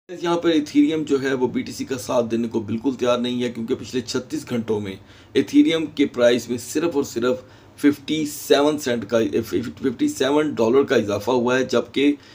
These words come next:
बीटीसी बहुत ज़बरदस्त चौदह सौ डॉलर के इजाफे के साथ, और इसका यहाँ पर, अ, just इतनी ट्रेड देना ये एक अजीब सी बात दिखाई दे रही है, क्योंकि Ethereum के अंदर कैपिटलाइजेशन का सिलसिला on तो हुआ है,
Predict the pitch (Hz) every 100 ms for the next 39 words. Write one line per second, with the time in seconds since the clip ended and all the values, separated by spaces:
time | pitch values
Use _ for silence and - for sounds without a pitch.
0 | - 120 151 156 170 - 143 - - -
1 | - 131 160 - - 123 120 104 143 147
2 | - - - 127 151 143 117 113 113 107
3 | 113 101 98 120 117 110 120 120 - 123
4 | - 117 - 143 127 110 120 127 123 131
5 | 127 - - - - 123 127 120 - -
6 | _ - - 170 170 - 120 - - 170
7 | 185 180 139 120 120 123 131 120 131 110
8 | 117 - 123 127 143 - 127 110 107 104
9 | 98 110 101 104 101 104 104 131 131 147
10 | 143 - - - 147 147 147 170 165 143
11 | 123 127 131 123 127 131 117 117 127 127
12 | 123 104 - 127 127 - 117 123 123 135
13 | 120 156 143 110